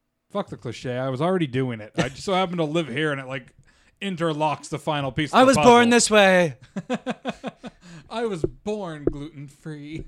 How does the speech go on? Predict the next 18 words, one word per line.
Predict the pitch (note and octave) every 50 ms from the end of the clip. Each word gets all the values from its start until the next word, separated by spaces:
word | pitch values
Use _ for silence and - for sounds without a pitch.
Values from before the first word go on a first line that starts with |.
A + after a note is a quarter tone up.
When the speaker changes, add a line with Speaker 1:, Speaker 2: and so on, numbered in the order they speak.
| G#3 F#3
Speaker 1:
<laughs> | _ -
I | G3
guess | - - B3 - _ - C4 - - - - _ _ _ _ _ - - - - _ _ _ _ _ -
Speaker 2:
Now | A#2+ G#2
Speaker 1:
technically | - B2 A2+ A2+ C#3 E3
Speaker 2:
you | -
Speaker 1:
that's | A2 A2
Speaker 2:
sound | D#3 D3 C#3+
like | C3+ B2+ A#2+ -
a | A#2+ G#2+
piece | _ - C#3 B2 -
of | G2 -
food. | - C3+ B2+ G#2 E2 D2 -
Speaker 1:
Technically, | - E3+ C#3+ C3 B2 A#2+ A#2+
that | A#2+ A#2 A#2+
was | A2+ A2 - -
true, | _ - - D3+ A2+ G2 F#2+ -
so | - - A2 G#2 G2+ -